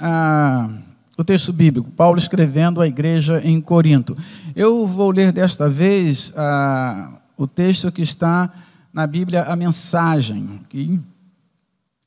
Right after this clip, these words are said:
é uma, uma versão um, um pouco mais, ah, um pouco mais leve e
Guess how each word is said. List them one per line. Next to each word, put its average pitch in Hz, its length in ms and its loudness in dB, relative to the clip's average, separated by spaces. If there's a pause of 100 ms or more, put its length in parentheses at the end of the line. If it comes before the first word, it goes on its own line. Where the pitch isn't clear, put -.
(140)
é 127 260 0
uma, 143 420 2
uma 131 300 -2
versão 160 680 0 (460)
um, 131 380 -8 (500)
um 139 120 -4
pouco 165 360 -4
mais, 160 1000 -2 (220)
ah, 135 320 -2
um 139 80 4
pouco 185 260 0
mais 175 280 2
leve 165 880 0 (460)
e 165 320 -2